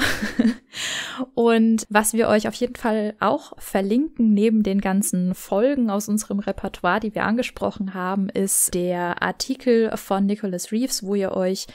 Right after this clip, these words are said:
die Kartusche und die Kartuschenumzeichnung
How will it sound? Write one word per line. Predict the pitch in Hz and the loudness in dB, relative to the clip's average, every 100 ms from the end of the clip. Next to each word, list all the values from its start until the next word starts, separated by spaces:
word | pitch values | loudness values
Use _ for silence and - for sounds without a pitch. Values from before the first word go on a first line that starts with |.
| - - _ - | -20 -20 _ -8
die | 185 190 196 190 | -4 0 2 0
Kartusche | - 185 - 277 302 262 240 | -2 -4 -2 -2 -2 -2 -2
und | 214 208 214 - | 0 0 0 -4
die | 190 | -6
Kartuschenumzeichnung | 190 190 185 208 - 202 254 285 - 208 208 214 208 202 202 | -6 -8 -8 -8 -6 -4 -2 -2 -2 -4 -4 -4 -2 0 -2